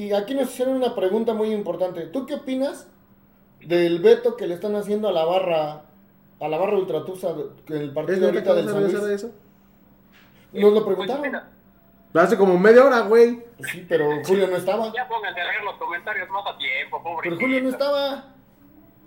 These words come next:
Speaker 3: <laughs> Siempre estaba en pre-, en el espíritu, pero estaba.
Speaker 2: <laughs>
Speaker 3: Mira, eh, es entendible, es bastante entendible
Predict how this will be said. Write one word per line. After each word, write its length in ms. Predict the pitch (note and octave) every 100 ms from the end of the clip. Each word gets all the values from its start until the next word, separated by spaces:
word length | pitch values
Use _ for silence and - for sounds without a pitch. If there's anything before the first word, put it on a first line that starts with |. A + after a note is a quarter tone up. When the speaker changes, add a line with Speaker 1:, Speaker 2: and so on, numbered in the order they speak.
| -
Speaker 3:
<laughs> 360 | - - - C4 - _ _ _ _
Siempre 260 | - - G3+
estaba 260 | F#3 F#3+ E3+
en 80 |
pre-, 260 | - - D#3+
en 120 | D3
el 100 | C#3+
espíritu, 480 | C#3 - C#3+ - E3
pero 140 | C3 B2+
estaba. 340 | D3 C#3+ - - - - _ _
Speaker 2:
<laughs> 340 | C3+ C3+ G3+ -
Speaker 3:
Mira, 300 | D#3+ - - _ - _ - - _ _ _ _ _ _ _ -
eh, 340 | A#4+ A#4+ B3 B3 - -
es 180 | A4+ D4+
entendible, 720 | D4+ D#4 D4 - E3 G#4+ - - - - - - _
es 120 | D#3+
bastante 420 | A3 - F#3+ G3
entendible 580 | G3+ E3 C#3 C3+ C#3 -